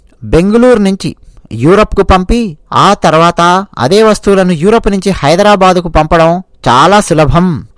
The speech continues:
అని అందులో రాశారు. అది చదివి నేను ఆశ్చర్యపోయాను. అంటే, భారతదేశంలో పరిస్థితి ట్యాక్సుల విషయంలో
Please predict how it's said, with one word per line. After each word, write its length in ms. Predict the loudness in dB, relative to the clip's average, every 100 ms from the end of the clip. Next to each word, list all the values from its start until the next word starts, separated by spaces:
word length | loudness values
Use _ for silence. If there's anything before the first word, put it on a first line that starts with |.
| -4
అని 320 | 0 0 0
అందులో 320 | -2 0 0
రాశారు. 420 | 0 -2 -4 -6 -8 -10
అది 280 | -10 -6 -4
చదివి 380 | -2 0 2 0
నేను 180 | 0 0
ఆశ్చర్యపోయాను. 760 | -2 -2 -4 -2 -4 -4 -6 -12 -10
అంటే, 120 | -6
భారతదేశంలో 880 | -4 -2 -2 0 -2 0 -2 0 0
పరిస్థితి 760 | 0 -4 -4 -8 -4 -4 -4 -8 _ -6
ట్యాక్సుల 380 | -2 -2 -4 -2 -2
విషయంలో 340 | 0 -2 0